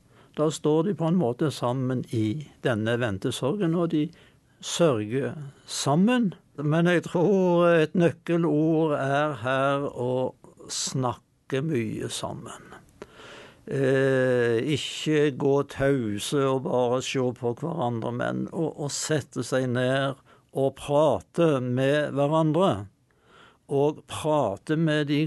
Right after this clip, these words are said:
gode vennene som du har. Og, eh, familien og åpenhet. Jeg, jeg har tro på åpenhet. Jeg, jeg har stor tro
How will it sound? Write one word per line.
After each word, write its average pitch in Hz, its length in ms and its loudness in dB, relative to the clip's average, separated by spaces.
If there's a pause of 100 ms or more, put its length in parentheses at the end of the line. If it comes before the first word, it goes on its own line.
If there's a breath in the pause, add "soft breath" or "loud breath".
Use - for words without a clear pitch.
gode 151 480 2
vennene 147 680 2
som 139 200 -4
du 160 160 4
har. 170 400 2 (680 loud breath)
Og, 143 480 2
eh, 131 240 0
familien 127 1200 2
og 113 540 -2 (160)
åpenhet. 156 960 2
Jeg, 135 160 -6
jeg 156 180 -4
har 160 160 -2
tro 185 300 0 (100)
på 143 140 -2 (160)
åpenhet. 107 880 -6 (340)
Jeg, 139 160 -6
jeg 139 240 -4
har 151 320 -4
stor 180 340 2
tro 139 220 2